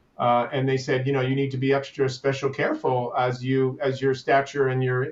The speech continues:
you know, you, your more responsibility in the industry, your, people are watching. And even if they didn't perceive it a certain way, you need to be careful." I mean, like, I'll be really, I'll be really specific at the risk of being vulnerable, is like, you know, that Joe Biden gets all this crap for, like, uh,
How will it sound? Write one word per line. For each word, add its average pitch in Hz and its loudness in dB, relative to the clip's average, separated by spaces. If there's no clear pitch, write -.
you 147 -6
know, 123 -2
you, 123 -6
your 127 -2
more 127 0
responsibility 127 0
in 127 -4
the 135 4
industry, 123 -2
your, 131 -2
people 135 -2
are 131 4
watching. 165 2
And 135 -4
even 143 -2
if 135 -2
they 127 2
didn't 135 0
perceive 151 0
it - 0
a - -4
certain 120 -6
way, 117 0
you 123 -4
need 120 0
to 110 -10
be 110 -6
careful." 107 -6
I 147 2
mean, 156 8
like, 151 4
I'll 156 6
be 147 0
really, 139 0
I'll 131 2
be 131 0
really 123 0
specific 131 0
at 117 -6
the 123 -6
risk 123 -4
of 110 -6
being 113 -4
vulnerable, 117 0
is 110 -6
like, 120 -2
you 139 0
know, 127 0
that 127 -4
Joe 127 2
Biden 127 2
gets 117 -6
all 120 2
this 113 -8
crap 120 0
for, 113 -4
like, 107 -4
uh, 104 0